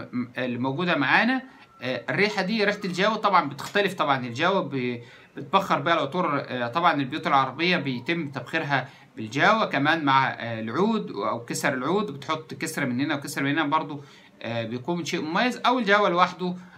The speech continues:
أو كمان العنبر بيتم إضافته كمان في البخور، ده بيكون شيء مميز. موجود معانا الجاوة، الزيت العطر بتاع الجاوة، وكمان الزيت العطر بتاع اللبان العربي، اللبان العماني.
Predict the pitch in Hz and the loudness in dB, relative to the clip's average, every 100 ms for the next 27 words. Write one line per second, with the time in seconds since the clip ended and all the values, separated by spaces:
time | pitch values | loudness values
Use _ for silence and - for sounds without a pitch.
0 | - 190 190 170 185 190 156 139 185 185 | 2 2 4 4 4 4 4 6 4 4
1 | 151 139 131 180 180 143 147 160 - 143 | -2 -4 -4 -2 0 -2 -2 -4 -4 -6
2 | - 127 160 143 123 117 185 190 143 123 | -2 -2 -2 -2 -6 -4 -2 -2 -2 -6
3 | 127 160 147 170 120 143 208 247 240 - | -4 -4 -4 -4 -2 -2 0 0 -2 -10
4 | - - 139 165 220 190 180 196 165 135 | -20 -4 -2 0 0 4 4 4 0 -2
5 | 120 131 185 240 285 247 - 131 120 165 | -6 2 4 6 4 2 -6 -12 -6 -4
6 | 160 131 160 139 - 147 143 123 170 226 | -2 -4 -2 -6 0 0 0 0 2 2
7 | 254 - - - 139 135 151 196 170 156 | 0 -8 -20 -20 -6 -2 2 2 0 -4
8 | 175 147 170 143 139 156 143 117 117 110 | -2 -2 -2 -4 -2 2 2 0 -6 0
9 | 151 196 160 151 214 226 240 147 123 120 | 2 2 4 6 6 4 0 -2 -2 -2
10 | 131 113 120 139 180 160 247 | -4 -4 -2 2 4 4 0